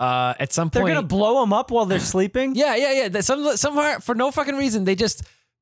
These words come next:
Speaker 1: plant bombs in Virtual Arts Academy to blow up
Speaker 2: <laughs>
Speaker 1: fucking everybody that did there. And there's a shit ton of people in there, too.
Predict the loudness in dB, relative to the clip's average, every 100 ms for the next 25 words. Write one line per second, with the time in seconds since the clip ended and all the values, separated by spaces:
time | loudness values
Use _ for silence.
0 | _ _ _ -4 0 0 0 -4 -6 0
1 | 2 2 2 0 -2 -2 0 0 0 0
2 | 0 0 2 2 2 -2 -2 0 2 0
3 | -2 -2 0 0 0 0 -2 -2 -2 2
4 | 2 2 0 0 2 2 2 0 -2 0
5 | 0 0 0 -2 -2 -2 0 0 2 0
6 | 0 0 2 0